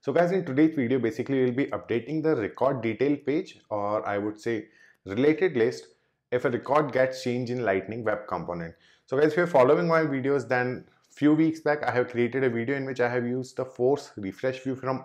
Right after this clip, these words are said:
Aura in Lightning Web Component to just refresh a view in Lightning Web Component. But, uh, I would say that was just a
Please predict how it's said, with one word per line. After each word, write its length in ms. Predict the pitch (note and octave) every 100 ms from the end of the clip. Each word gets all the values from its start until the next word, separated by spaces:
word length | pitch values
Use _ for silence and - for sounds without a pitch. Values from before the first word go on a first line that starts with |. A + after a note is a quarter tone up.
| -
Aura 440 | F#2 F#2 C#3 G3 - _ _ _ _ _ -
in 120 | A#2
Lightning 340 | G#2+ A2 D3
Web 220 | D3+ C#3+ D3
Component 560 | C#3 C#3 D#3 F3 F3 _ _ -
to 60 | B2+
just 220 | C#3 C3+
refresh 720 | B2 A2+ - C#3+ D#3 - - -
a 100 | B2
view 420 | A2 G#2 D#3 F#3 -
in 180 | B2 A#2+
Lightning 320 | A2+ A2+ C#3+
Web 220 | C#3 C3+
Component. 480 | C3 A2 A2+ C#3 E3+ - _ _ _
But, 320 | A#2+ C#3+ D#3 C3
uh, 320 | B2 A#2+ A2+
I 140 | A#2+
would 260 | A#2+ B2+ B2
say 180 | C#3+ C#3 B2
that 260 | A2 A2+
was 220 | B2+ B2+ G#2
just 240 | A2+ -
a 100 | B2